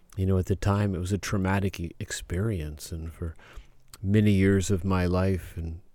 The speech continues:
you know, my twenties and stuff, it was this burden, this thing that had taken away a lot of my freedom to experience life, um, because of the physical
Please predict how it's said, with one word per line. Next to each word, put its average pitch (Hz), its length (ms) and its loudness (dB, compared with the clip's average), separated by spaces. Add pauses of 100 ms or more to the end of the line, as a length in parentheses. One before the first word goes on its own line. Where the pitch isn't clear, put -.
(200)
you 90 80 -6
know, 80 100 -6
my 82 320 -6
twenties 95 540 0
and 87 120 -2
stuff, 90 380 -4
it 82 60 -2
was 92 220 -4
this 92 220 -4 (1040)
burden, 107 500 4
this 90 200 -2
thing 104 200 4
that 98 100 4
had 92 160 0
taken 104 360 2
away 101 220 4
a 101 80 2
lot 92 240 0
of 90 220 -2
my 92 320 0 (220)
freedom 95 640 0
to 90 360 0
experience 92 800 2
life, 92 640 -2 (720)
um, 85 540 -4 (100)
because - 360 2
of 95 120 0
the 90 100 -4
physical 90 800 -2